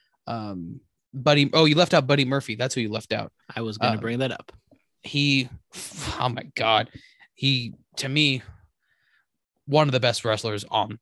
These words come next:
Speaker 1: was, he was one of the best wrestlers on, on, on that roster. So i-, it's just one of those things where, given the right angle, he could have,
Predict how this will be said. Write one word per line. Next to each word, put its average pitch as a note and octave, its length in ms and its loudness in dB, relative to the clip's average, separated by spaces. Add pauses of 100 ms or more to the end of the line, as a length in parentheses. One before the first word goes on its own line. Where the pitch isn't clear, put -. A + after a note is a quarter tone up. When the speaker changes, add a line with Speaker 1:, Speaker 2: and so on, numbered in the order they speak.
(120)
Speaker 1:
was, A#2 260 -4 (120)
he C#3 120 -4
was B2+ 140 -2
one B2+ 120 -2
of A#2 60 -4
the G#2+ 60 -8
best A2+ 200 -2
wrestlers A2 260 -8
on, A2 240 -12
on, G#2+ 260 -8
on A2+ 140 -12
that - 120 -12
roster. - 460 -12 (500)
So G2+ 380 -6 (640)
i-, - 160 -14 (240)
it's - 340 -6 (100)
just - 240 -8
one A#2+ 100 -6
of A#2 40 -4
those G#2+ 140 -4
things A2+ 160 -6
where, A2 280 -6 (640)
given B2+ 400 0
the B2+ 100 -2
right B2 220 2
angle, E3 400 0 (280)
he D3+ 260 -4
could D3 160 0
have, A#2+ 300 -4